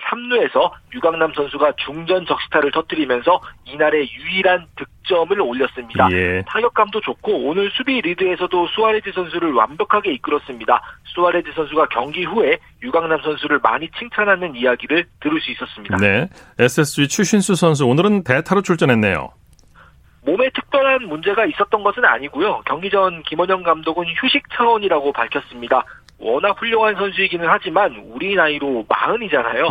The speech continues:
Speaker 2: 예.
Speaker 1: 적절한 출전 시간 관리가 체력 안배나 부상 방지에 도움이 될 수 있습니다. 영 대 일로 뒤진 구 회에 선두타자로 대타 출전했지만 이 루수 땅볼로 물러났습니다.
Speaker 2: 네,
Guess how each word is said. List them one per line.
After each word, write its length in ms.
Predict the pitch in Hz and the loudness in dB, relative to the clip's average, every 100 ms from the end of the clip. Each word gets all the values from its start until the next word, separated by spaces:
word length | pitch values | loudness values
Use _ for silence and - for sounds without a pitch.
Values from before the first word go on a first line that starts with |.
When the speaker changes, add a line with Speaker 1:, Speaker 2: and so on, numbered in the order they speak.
| 95 | 0
Speaker 2:
예. 320 | 98 95 90 | 0 2 0
Speaker 1:
적절한 420 | 78 165 156 151 143 | 0 2 2 0 -4
출전 400 | 190 196 185 175 | -4 -2 -2 -4
시간 380 | - 170 160 151 | 0 0 0 -2
관리가 560 | 110 135 143 170 147 - - - | -4 -2 0 2 2 0 -18 -6
체력 220 | 214 220 208 | 0 4 4
안배나 520 | 135 131 135 156 165 - | 2 0 2 2 0 -6
부상 360 | - 175 170 | 0 0 2
방지에 560 | 123 117 - 147 147 127 | 0 0 -4 0 0 0
도움이 320 | 127 151 151 | -2 -2 -2
될 140 | 117 123 | -4 -4
수 140 | - | -8
있습니다. 480 | 123 - - - 120 - - - - | -12 -16 -4 2 2 0 -16 -16 0
영 240 | 123 170 220 | 0 0 0
대 140 | 247 | 0
일로 160 | 240 226 | 0 -2
뒤진 280 | 180 214 | -2 -2
구 280 | 185 - 156 | -4 -2 0
회에 260 | 233 185 180 | 2 2 0
선두타자로 640 | 233 254 - 233 214 190 170 | -2 -4 -2 2 4 2 0
대타 400 | 240 233 202 196 | -2 0 0 0
출전했지만 720 | - - 190 170 - 160 208 - _ | -4 -4 -4 -4 -4 -2 -2 -6 _
이 200 | - 160 | -16 -10
루수 220 | 175 160 151 | -6 -4 0
땅볼로 460 | 170 156 151 117 113 | 0 0 -2 -2 0
물러났습니다. 680 | 131 113 98 - 101 90 | 2 2 0 -16 -10 -6
Speaker 2:
네, 340 | 87 82 90 | -4 -2 -2